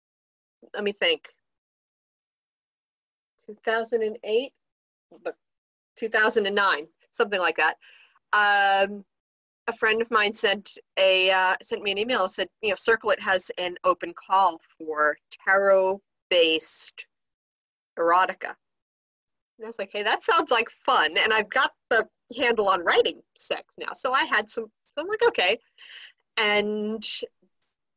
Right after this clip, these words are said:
that, that story is called The Hand You're Dealt. And it's by, it was my first professional erotic romance sale.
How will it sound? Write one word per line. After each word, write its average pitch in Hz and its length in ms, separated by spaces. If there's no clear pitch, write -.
that, 202 300
that 226 200
story 214 360
is 233 100
called 190 400
The 196 80
Hand 190 240
You're 175 140
Dealt. - 420
And 170 80
it's - 140
by, 180 220
it 190 140
was 190 120
my 175 160
first - 420
professional 214 1040
erotic 180 520
romance 170 500
sale. - 560